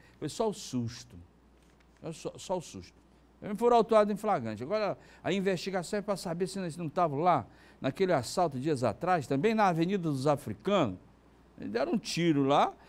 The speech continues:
e pegou de raspão na cabeça do guri, na cabeça do moleque de quatorze anos. É, eu até mostrei aqui pra vocês depois essa, é, essa reportagem.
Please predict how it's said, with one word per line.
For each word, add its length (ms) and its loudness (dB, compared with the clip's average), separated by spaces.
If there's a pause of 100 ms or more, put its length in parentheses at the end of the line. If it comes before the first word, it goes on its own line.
(180)
e 80 -4
pegou 300 10
de 100 8
raspão 420 6
na 120 0
cabeça 360 2
do 120 0
guri, 320 4
na 100 -2
cabeça 360 0
do 140 2
moleque 400 2
de 120 -14
quatorze 500 2
anos. 540 -6 (800)
É, 220 -4
eu 40 -8
até 160 -2
mostrei 380 0
aqui 160 -2
pra 140 0
vocês 420 -2
depois 320 -6
essa, 300 -2 (300)
é, 180 0
essa 180 -2
reportagem. 680 -4